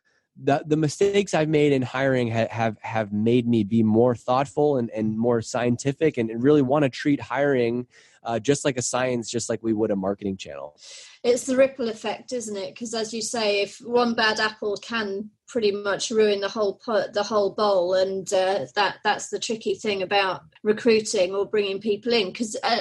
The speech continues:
Speaker 2: until you actually have them in and join the team, it, it is difficult to know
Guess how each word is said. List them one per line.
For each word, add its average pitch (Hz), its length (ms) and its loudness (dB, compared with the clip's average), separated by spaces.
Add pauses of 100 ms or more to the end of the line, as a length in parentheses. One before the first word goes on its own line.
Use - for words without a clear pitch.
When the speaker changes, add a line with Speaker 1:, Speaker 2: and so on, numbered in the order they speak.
Speaker 2:
until 269 320 4
you 320 140 4
actually 240 300 0
have 302 340 -2
them 185 140 -2
in 190 300 0
and 208 240 0
join 247 260 6
the 190 80 -4
team, 214 580 -2 (720)
it, 247 360 2
it - 0 -
is 262 180 4
difficult 254 460 0
to 214 160 -4
know 202 600 4